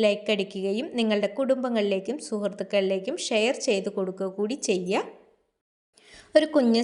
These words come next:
സാമ്പാർ റെസിപ്പി കൂടി ഇതിൽ ഉൾപ്പെടുത്തിയിട്ടുണ്ട്. അപ്പോൾ ആദ്യം തന്നെ കലത്തിൽ പരിപ്പ് വേവിക്കാനായിട്ട് ഇട്ടിട്ടുണ്ട്. അപ്പോൾ പരിപ്പ് നന്നായിട്ട് തന്നെ വെന്ത് ഉടഞ്ഞ് വന്നിട്ടുണ്ട്.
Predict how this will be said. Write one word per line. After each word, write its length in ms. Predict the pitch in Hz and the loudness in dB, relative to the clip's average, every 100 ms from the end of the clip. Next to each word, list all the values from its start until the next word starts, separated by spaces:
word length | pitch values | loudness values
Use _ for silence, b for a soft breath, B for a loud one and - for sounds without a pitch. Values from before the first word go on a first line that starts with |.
| 233 | 2
സാമ്പാർ 380 | 196 190 185 185 | 2 4 2 4
റെസിപ്പി 300 | 180 180 - 180 | 0 0 -2 0
കൂടി 200 | 185 185 254 | 2 0 -2
ഇതിൽ 140 | 196 185 180 | -2 2 2
ഉൾപ്പെടുത്തിയിട്ടുണ്ട്. 880 | 175 170 165 185 180 185 170 175 302 B B B - | 2 -2 -2 -4 -2 0 0 0 -2 B B B -4
അപ്പോൾ 160 | 240 214 | 0 2
ആദ്യം 220 | 208 208 202 | 2 2 2
തന്നെ 200 | 208 262 - - 208 | 2 -2 -4 -4 -2
കലത്തിൽ 340 | 190 180 180 220 233 | -2 -2 -4 -2 0
പരിപ്പ് 340 | 190 180 220 226 | -2 0 0 0
വേവിക്കാനായിട്ട് 800 | 185 170 - 180 175 180 180 180 | 0 -2 -2 -2 -2 -4 -4 -6
ഇട്ടിട്ടുണ്ട്. 420 | 175 - 175 180 277 220 | -6 -10 -2 -2 -2 -4
അപ്പോൾ 180 | 220 214 | -4 0
പരിപ്പ് 300 | 220 208 - 220 | 0 0 -2 -2
നന്നായിട്ട് 520 | 190 202 220 196 190 196 | -2 -2 0 -2 -4 -4
തന്നെ 200 | 190 240 220 | -2 -2 0
വെന്ത് 240 | 180 180 190 | -2 0 -2
ഉടഞ്ഞ് 340 | 175 175 196 202 | -2 -4 -2 -2
വന്നിട്ടുണ്ട്. 560 | 170 170 180 170 175 | -4 -4 -6 -2 0